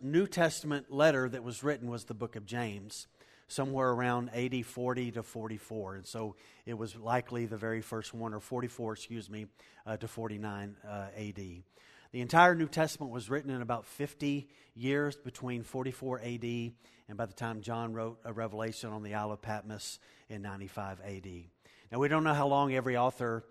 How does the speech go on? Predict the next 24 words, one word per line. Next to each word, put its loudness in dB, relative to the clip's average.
wrote, 4
how 2
long 0
it -12
took -4
them. -6
Paul's 4
one, -4
a -20
couple 2
of 0
Paul's 4
letters 4
and, -6
and -6
John's 2
as -10
well, 4
they're -2
just -8
one -4
page. -2
And -10
so -6